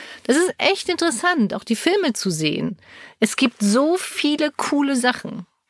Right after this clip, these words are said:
Sind die Ideen wirklich geklaut? Vielleicht. Nur es geht ja darum, wie können wir unsere Welt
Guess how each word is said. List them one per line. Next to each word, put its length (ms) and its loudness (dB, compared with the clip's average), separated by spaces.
Sind 280 4
die 120 2
Ideen 360 2
wirklich 280 0
geklaut? 840 -2
Vielleicht. 880 -2
Nur 160 6
es 100 0
geht 180 2
ja 360 2
darum, 580 0
wie 120 0
können 280 0
wir 140 0
unsere 400 0
Welt 680 0